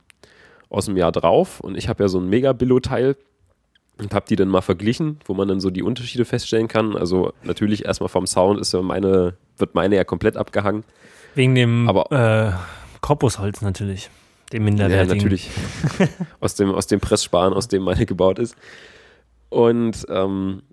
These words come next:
Speaker 1: nee, also es hat mich auch überrascht, dass zwischen der zweitausendelfer und der zweitausendzwölfer Strat auch so ein kleiner Unterschied herrscht. Also es ist jetzt natürlich auch, was die Bauteile angeht, aber auch wie sich's anfühlt an sich schon mal.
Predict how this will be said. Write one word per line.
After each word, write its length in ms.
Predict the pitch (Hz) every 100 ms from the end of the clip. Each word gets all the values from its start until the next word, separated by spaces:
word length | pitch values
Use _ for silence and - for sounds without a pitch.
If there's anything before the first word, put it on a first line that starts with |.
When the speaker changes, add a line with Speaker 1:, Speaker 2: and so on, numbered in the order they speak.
| -
Speaker 1:
nee, 280 | 104 120 131
also 340 | 101 110 104
es 340 | - 98 - -
hat 140 | -
mich 140 | 143
auch 80 | 127
überrascht, 380 | 127 110 120 -
dass 140 | 113
zwischen 220 | - 113 113
der 120 | 104
zweitausendelfer 840 | - 104 110 107 98 101 117 123
und 140 | 90 110
der 100 | 95
zweitausendzwölfer 840 | 101 101 101 101 - - 98 113
Strat 240 | - 104 -
auch 180 | 95
so 80 | -
ein 80 | 98
kleiner 280 | - 87 85
Unterschied 380 | 82 82 87 -
herrscht. 340 | 65 - -
Also 260 | 90 80 85
es 140 | -
ist 120 | - -
jetzt 160 | 92
natürlich 360 | 90 - 92 -
auch, 220 | 87 -
was 160 | 87 -
die 80 |
Bauteile 480 | 85 92 104 110 101
angeht, 400 | 95 101 101 95
aber 320 | - 90 87
auch 140 | 98 -
wie 80 | 101
sich's 200 | 95 95
anfühlt 520 | - 107 - 101 90
an 140 | 85 87
sich 180 | 104
schon 140 | - 85
mal. 240 | 76 78